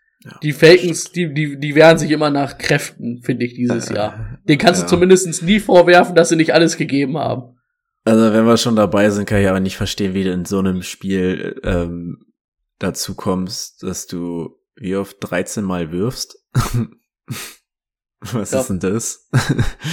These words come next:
Speaker 2: Hast halt
Speaker 1: Aber
Speaker 2: Mariota im Back, äh, in, in, äh, äh, im, als Quarterback. Das ist halt schwer.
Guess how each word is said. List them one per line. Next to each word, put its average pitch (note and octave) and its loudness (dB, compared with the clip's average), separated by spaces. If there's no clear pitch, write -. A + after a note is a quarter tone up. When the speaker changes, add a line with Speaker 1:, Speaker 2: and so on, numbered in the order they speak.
Speaker 2:
Hast C#3+ -6
halt C3+ 4
Speaker 1:
Aber C3 -4
Speaker 2:
Mariota C3+ 0
im C3 -2
Back, B2 -6
äh, A#2 -4
in, A#2+ -10
in, A#2+ -6
äh, - -8
äh, B2 -2
im, A#2+ -8
als - -10
Quarterback. - -2
Das C#3+ -6
ist - -6
halt A#2+ -4
schwer. - -8